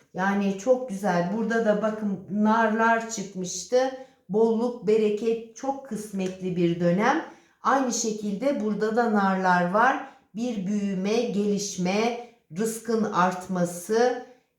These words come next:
E, valla, e, yani hayatınızın artık çok çok renkleneceği yönünde bir, e, kart bu.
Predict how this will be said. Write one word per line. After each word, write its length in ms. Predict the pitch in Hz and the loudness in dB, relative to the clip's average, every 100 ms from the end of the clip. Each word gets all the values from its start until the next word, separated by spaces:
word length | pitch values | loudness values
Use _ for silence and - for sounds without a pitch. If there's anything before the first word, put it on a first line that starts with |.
| - | -4
E, 320 | 180 196 190 | -2 0 0
valla, 580 | 214 226 226 220 226 - - | 2 2 2 2 0 -2 -10
e, 160 | 135 143 | -12 -8
yani 540 | 202 202 214 220 226 - | -2 0 2 0 0 -2
hayatınızın 920 | 170 226 226 220 214 240 220 214 240 | -4 -4 0 0 -2 -4 -4 -4 -4
artık 680 | - 214 214 214 240 240 - _ _ - | -2 -2 -2 -4 -4 -4 -8 _ _ -2
çok 600 | 254 262 277 262 262 - | 4 6 8 4 0 -2
çok 300 | 240 233 214 | -4 -2 -2
renkleneceği 1000 | 220 220 220 226 226 226 226 233 247 226 | -2 -2 -2 0 2 0 0 -2 -2 0
yönünde 560 | 196 202 208 233 262 | 0 2 0 0 0
bir, 300 | 240 254 254 - _ _ _ - | 0 -2 -4 -16 _ _ _ -6
e, 400 | 185 185 185 185 | -2 2 0 -2
kart 440 | - 240 240 - - | -2 0 0 -2 -6
bu. 440 | 185 220 262 277 | 0 2 2 0